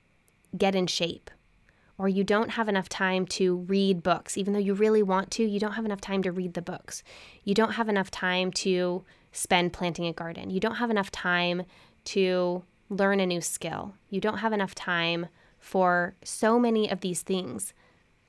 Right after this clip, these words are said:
especially things that have to do with your personal progression, your personal investment in becoming the person that you hope to be in the future.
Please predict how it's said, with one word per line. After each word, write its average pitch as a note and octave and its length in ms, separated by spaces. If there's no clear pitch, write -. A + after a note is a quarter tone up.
especially C4+ 480
things F#3+ 260
that F3+ 260
have G#3 200
to G#3 100
do F#3+ 160
with F#3 200
your F3 100
personal A3 680
progression, F3+ 720
your F3+ 120
personal F3+ 760
investment G3 840
in F3 280
becoming F#3+ 560
the F#3 80
person F#3 320
that F3 100
you F3+ 140
hope F#3+ 320
to F#3+ 100
be E3 180
in F3+ 100
the E3 60
future. A#3 540